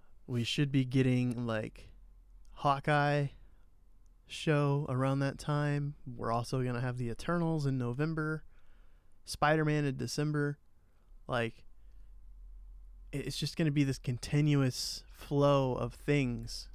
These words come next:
one after the other. Uh, but I would assume that August is gonna <laughs> be probably pretty painful for us Marvel fans.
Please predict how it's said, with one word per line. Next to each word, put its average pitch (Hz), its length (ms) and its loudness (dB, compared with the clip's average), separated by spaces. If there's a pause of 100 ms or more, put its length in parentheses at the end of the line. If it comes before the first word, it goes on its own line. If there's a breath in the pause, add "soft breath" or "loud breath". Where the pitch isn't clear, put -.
(100)
one 127 300 -2
after 127 240 -2
the 117 180 -4
other. 123 300 -2 (760 soft breath)
Uh, 113 440 -2 (220)
but 135 180 6
I 170 100 10
would 170 100 8
assume 156 360 4
that 135 140 2
August 131 420 2
is 123 100 -2
gonna 127 180 0
<laughs> - 140 -8
be 208 100 10
probably 175 640 8
pretty 165 240 2
painful 127 560 0
for 117 260 -2
us 117 260 -6
Marvel 117 300 -4
fans. 117 460 -6